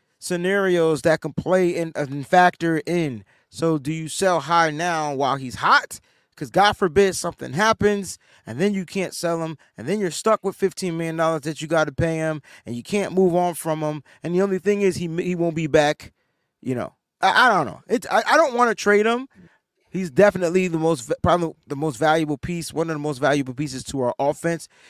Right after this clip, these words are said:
Give me another wide receiver that can do what he does. There isn't one in this draft,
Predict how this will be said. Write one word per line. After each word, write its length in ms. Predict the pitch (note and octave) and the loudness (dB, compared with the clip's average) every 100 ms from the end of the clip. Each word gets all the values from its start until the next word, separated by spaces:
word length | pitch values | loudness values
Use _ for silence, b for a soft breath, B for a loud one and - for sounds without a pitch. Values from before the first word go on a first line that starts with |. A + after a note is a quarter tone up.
| b | b
Give 180 | D#3 E3 | -6 -2
me 100 | F3+ | 0
another 300 | E3+ D#3 D3+ | -2 -2 0
wide 180 | C#3+ D3+ | 4 4
receiver 420 | D3+ C#3 D#3 D3 | 2 -4 -6 -4
that 160 | D3 C#3+ | -4 -6
can 120 | B2 | -8
do 100 | C#3+ | -6
what 120 | C#3+ | -4
he 80 | B2+ | -4
does. 340 | A2+ C#3 D#3 | 0 2 2
There 180 | B2+ C3 - | -2 -6 -4
isn't 300 | C#3+ C#3 - | -4 -4 -6
one 280 | C3+ C#3+ C#3 | -6 -6 -6
in 160 | C3+ C3 | -8 -4
this 180 | C3+ A2 | -6 -6
draft, 600 | A#2+ C3+ F3 A3 - | -2 2 2 0 -4